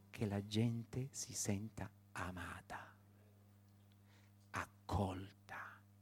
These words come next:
apprezzata, incoraggiata, consolata.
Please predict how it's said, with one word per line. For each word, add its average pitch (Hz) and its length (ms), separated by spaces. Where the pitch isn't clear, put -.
apprezzata, - 1300
incoraggiata, 113 1500
consolata. 127 1500